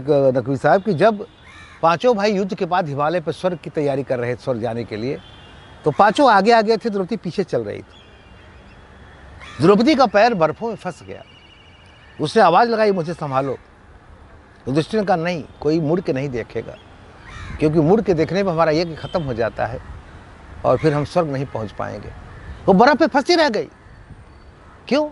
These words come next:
क्यों नहीं मुड़ के देखा उन्होंने? इतनी कुर्बानी करने वाली औरत, जिसने पांच-पांच पतियों को संभाला हो, पूरे समाज में सम-, अपमान झेला हो। आज भी लाखों लोग धरती पे हैं, हिंदू लोग, सीता सावित्री अपनी बेटियों का नाम रखते हैं, पर कोई भी अपनी बेटी को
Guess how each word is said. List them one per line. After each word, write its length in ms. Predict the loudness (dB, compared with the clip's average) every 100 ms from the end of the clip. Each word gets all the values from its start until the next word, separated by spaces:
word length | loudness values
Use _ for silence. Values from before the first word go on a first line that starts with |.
| -10 -20 -4
क्यों 120 | 2 2
नहीं 100 | 4
मुड़ 140 | 2
के 100 | 2
देखा 220 | 0 2
उन्होंने? 280 | 0 0 -4 -10 -20 -20 -20 -20 -20 -20 -20 -20 -20 -6 0
इतनी 300 | 4 4 4
कुर्बानी 460 | 4 4 4 2
करने 260 | 0 0 2
वाली 160 | 2 2
औरत, 280 | 0 -4 -6 -14
जिसने 300 | -8 -6 -6
पांच-पांच 400 | -2 -2 -2 -4
पतियों 300 | -4 -6 -6
को 100 | -6
संभाला 400 | -8 -6 -4 -4
हो, 180 | -6 -10 -18 -20 -20 -20 -10 4
पूरे 200 | 6 6
समाज 380 | 4 6 6 4
में 140 | 2
सम-, 380 | 2 2 2 0
अपमान 460 | 0 2 4 4
झेला 260 | 2 2 2
हो। 200 | 0 -6 _ _ _ _ _ _ 2
आज 240 | 2 2
भी 120 | 0
लाखों 360 | 0 0 -2 -6
लोग 180 | -6 -6
धरती 280 | -8 -8 -8
पे 120 | -8
हैं, 100 | -6
हिंदू 280 | -8 -6 -6
लोग, 180 | -6 -10 -20 _ _ -20 -10
सीता 240 | -2 -2
सावित्री 420 | -2 -6 -6 -6
अपनी 140 | -6 -4
बेटियों 360 | -6 -6 -6
का 60 | -4
नाम 240 | -6 -6
रखते 340 | -6 -8 -8 -10
हैं, 160 | -10 -20 -20 -20 -20 -20 -10
पर 80 | -8
कोई 200 | 0 2
भी 60 | 2
अपनी 300 | -2 -6 -8
बेटी 360 | -6 -6 -4
को 120 | -6